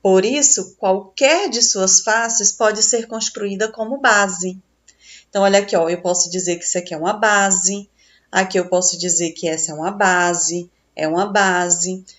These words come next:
Então, o cubo, ele é formado por seis bases, certo? Seis bases congruentes,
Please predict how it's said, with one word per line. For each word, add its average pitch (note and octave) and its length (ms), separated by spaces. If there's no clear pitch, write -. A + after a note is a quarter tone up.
Então, G3 560
o F#3+ 60
cubo, A#3+ 640
ele G#3 220
é G3+ 60
formado G3 720
por F#3 180
seis C4+ 800
bases, F3+ 920
certo? A3+ 520
Seis B3+ 460
bases G#3+ 440
congruentes, B3+ 800